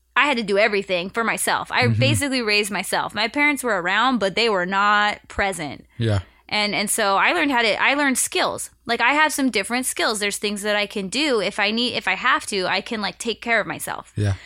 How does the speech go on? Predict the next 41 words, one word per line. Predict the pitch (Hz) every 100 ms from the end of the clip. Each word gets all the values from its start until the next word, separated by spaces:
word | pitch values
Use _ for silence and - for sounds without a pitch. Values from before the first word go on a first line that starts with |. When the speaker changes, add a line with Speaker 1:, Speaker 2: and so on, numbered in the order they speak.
| - - - _ -
Speaker 1:
And | 220
I | 214
just | 226 240
don't | 220
think | 220 196
that | 180
that's | 190 -
gonna | 190
be | 165 180 180
how | 196 180
it | 180
is | 175
for | - 180
the |
future | 175 160 - - 131 - - -
generations, | 214 180 175 165 - 80 - - - _ -
most | 190 - -
of | -
'em. | 95 180 _ _ _
Speaker 2:
Yeah, | 98
Speaker 1:
Hopefully | 254 254 240
Speaker 2:
yeah. | 220
Speaker 1:
some | 240
of | 220
our | 196 196
kids | - 185 175
will | 180 190
have | 180 165 165
some. | - 202 - -
<laughs> | - 120
Speaker 2:
That's | 120 208
a | 147
scary | - - 117 110
aspect | 104 117 - - 110 -
of, | 101
like, | 104 98
having | 107 104 95
a |
kid. | 90 98 98
It's | 87 -
like, | 87